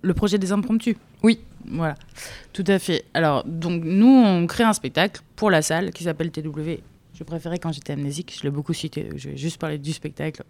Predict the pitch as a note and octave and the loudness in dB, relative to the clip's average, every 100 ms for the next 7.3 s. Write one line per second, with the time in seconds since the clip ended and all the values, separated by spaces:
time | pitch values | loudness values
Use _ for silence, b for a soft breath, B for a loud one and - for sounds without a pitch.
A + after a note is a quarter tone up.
0 | _ D#3 C#3+ C3 D3+ F3+ F#3 F#3+ - - | _ -4 -4 -4 -4 -2 -2 -4 -10 -12
1 | D#3+ D3+ D3 D3 C#3+ D3 D#3 - B B | -10 -8 -6 -8 -8 -12 -14 -20 B B
2 | B B B B B - F3+ E3+ E3 D#3+ | B B B B B 2 6 8 10 8
3 | D#3 D#3 D#3 C#3+ A#2 - - - - B2+ | 8 6 4 0 -2 -6 -10 -16 -14 0
4 | F3+ F#3 F#3 - C4+ C4 A3+ G3+ G3 F#3+ | 4 4 2 0 0 0 0 2 2 2
5 | F#3+ G3+ A3 - G#3 - B3+ B3+ A3 F#3 | 0 -2 -4 -8 -12 -2 -4 0 0 2
6 | F3 F3 F3 E3+ E3+ E3 F3 G#3 F#3 F#3+ | 0 0 0 -2 -4 -8 -6 -4 -2 -2
7 | F3 B2 D#3 | -2 -4 -8